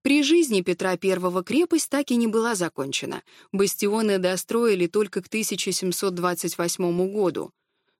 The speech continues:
В них были устроены казематы с амбразурами для установки пушек, а внутри куртин были оборудованы помещения, где хранились боеприпасы и размещались казармы для солдат.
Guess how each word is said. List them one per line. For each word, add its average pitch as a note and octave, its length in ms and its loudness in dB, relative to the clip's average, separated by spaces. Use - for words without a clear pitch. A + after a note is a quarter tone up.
В F3+ 180 -2
них G3 520 4
были A#3 240 4
устроены G3+ 580 2
казематы F#3 720 0
с - 140 -2
амбразурами F3 720 0
для F3 180 2
установки D#3+ 640 -2
пушек, - 560 -4
а G#3 100 2
внутри G3 380 2
куртин G3+ 560 0
были F3+ 280 2
оборудованы D#4+ 600 4
помещения, A#3+ 880 2
где F3+ 200 2
хранились E3 640 0
боеприпасы E3+ 920 0
и A3+ 180 -2
размещались F3+ 840 -2
казармы D#3+ 560 -2
для D#3+ 180 -2
солдат. D3+ 480 -6